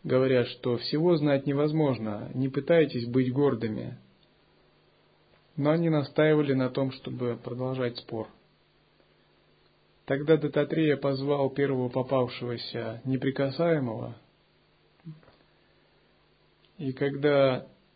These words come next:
неприка-, и начертил несколько линий на песке. И каждый раз, когда неприкасаемый переходил, переступал через одну линию, его сознание менялось. И когда он переступил через последнюю линию,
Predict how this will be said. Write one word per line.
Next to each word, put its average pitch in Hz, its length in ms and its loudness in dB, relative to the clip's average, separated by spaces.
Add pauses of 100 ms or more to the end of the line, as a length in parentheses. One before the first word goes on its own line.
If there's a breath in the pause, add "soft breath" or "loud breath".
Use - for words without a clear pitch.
(560)
неприка-, 143 540 -2 (100)
и 165 140 0
начертил 156 580 2
несколько 147 540 -2
линий 143 320 2
на 120 140 0
песке. 120 500 -8 (960 soft breath)
И 123 100 -4
каждый 156 380 6
раз, 151 240 4
когда 135 280 0
неприкасаемый 131 920 2
переходил, 131 640 0
переступал 131 640 0
через 120 300 -2
одну 123 240 0
линию, 143 500 0
его 131 240 0
сознание 139 600 -2
менялось. 117 600 -2 (1400 soft breath)
И 156 60 -8
когда 147 320 4
он 147 100 2
переступил 139 720 2
через 127 340 -6 (240)
последнюю 127 600 0
линию, 135 540 -2